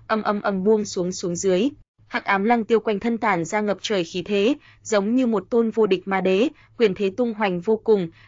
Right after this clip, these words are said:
làm Hồng Chiến sắc mặt đều là không khỏi biến đổi. Thẳng đến Hắc Ám Lăng Tiêu ra tay, hắn mới rốt cuộc minh bạch vì sao Hắc Ám Lăng Tiêu dám có nắm chắc cùng hắn một trận chiến. Sát! Hồng Chiến con ngươi bên trong sát ý bốc lên,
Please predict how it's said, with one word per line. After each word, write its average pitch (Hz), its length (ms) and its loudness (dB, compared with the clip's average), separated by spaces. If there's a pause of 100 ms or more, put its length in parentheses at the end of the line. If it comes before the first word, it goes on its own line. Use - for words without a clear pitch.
làm 220 200 2
Hồng 190 240 -2
Chiến 185 220 -4
sắc 277 220 -10
mặt 226 240 -4
đều 202 220 2
là 175 100 0
không 202 240 -4
khỏi 170 180 0
biến 165 200 -2
đổi. 202 320 2 (300)
Thẳng 202 180 -2
đến 180 160 2
Hắc 220 200 -4
Ám 190 180 -2
Lăng 226 200 2
Tiêu 226 180 2
ra 202 140 -2
tay, 202 300 0 (240)
hắn 196 280 -2
mới 208 160 4
rốt 285 240 -2
cuộc 220 200 0
minh 214 200 -2
bạch 196 140 2 (120)
vì 196 160 -2
sao 202 220 -4
Hắc 196 200 -6
Ám 190 200 -2
Lăng 226 200 2
Tiêu 226 200 2
dám 202 340 -2
có 196 140 -2
nắm 185 220 -2
chắc 294 260 -4
cùng 190 180 0
hắn 196 280 -2
một 269 180 2
trận - 220 -6
chiến. 196 340 0 (340)
Sát! 208 320 0 (760)
Hồng 220 220 0
Chiến 196 240 0
con 226 220 0
ngươi 233 120 4
bên 220 220 2
trong 196 220 -6
sát 220 180 -6
ý 202 120 -4
bốc 254 200 0
lên, 233 260 4